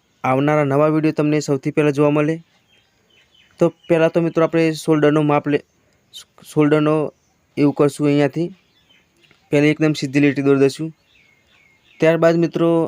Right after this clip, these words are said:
અહીંયા આપણે એક લંબાઈનો માર્કિંગ કરી લઈશું, જેટલું પણ આપણે ડ્રેસમાં લંબાઈ રાખવાની હોય એટલું લંબાઈનું માર્કિંગ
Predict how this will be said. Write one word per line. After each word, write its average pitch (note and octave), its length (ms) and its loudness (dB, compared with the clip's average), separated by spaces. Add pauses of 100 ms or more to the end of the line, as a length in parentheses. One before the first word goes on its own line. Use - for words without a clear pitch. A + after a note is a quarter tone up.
(100)
અહીંયા D3+ 240 0
આપણે D#3 180 0
એક D3+ 100 -4 (440)
લંબાઈનો D3 420 0
માર્કિંગ C#3+ 400 -2
કરી C#3 200 0
લઈશું, C3 240 -6
જેટલું C#3+ 240 -4
પણ C#3+ 140 0
આપણે C3+ 220 -2 (1200)
ડ્રેસમાં C3+ 400 0
લંબાઈ C#3 300 0
રાખવાની D#3 400 -4
હોય D3+ 140 -4 (720)
એટલું C#3 280 0
લંબાઈનું C#3 460 0
માર્કિંગ C3+ 280 -4